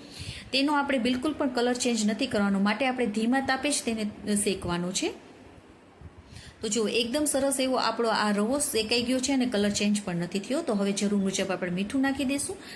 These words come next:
અને દોઢ કપ જેટલું આપણે પાણી નાખી દેવાનું છે. આપણે દોઢ કપ જેટલું પાણી નાખી ગેસની ફ્લેમને ધીમી રાખીને જ તેને આપણે હલાવવાનું છે.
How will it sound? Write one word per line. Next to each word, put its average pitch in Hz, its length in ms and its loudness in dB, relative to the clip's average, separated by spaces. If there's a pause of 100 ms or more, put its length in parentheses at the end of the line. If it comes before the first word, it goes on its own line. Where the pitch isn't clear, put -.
(160)
અને 233 160 2
દોઢ 240 280 4
કપ 320 240 0
જેટલું 247 400 0
આપણે 220 240 0 (300)
પાણી 202 260 2
નાખી 180 260 -2
દેવાનું 185 400 -2
છે. 320 180 -4 (1120)
આપણે 208 160 -4
દોઢ 240 260 2
કપ 311 300 0
જેટલું 226 300 0
પાણી 233 260 2
નાખી 294 280 2
ગેસની 220 360 0
ફ્લેમને 214 300 2
ધીમી 233 340 2
રાખીને 277 460 2
જ 262 160 0
તેને 214 220 2
આપણે 202 240 0
હલાવવાનું 185 640 0
છે. 320 220 -2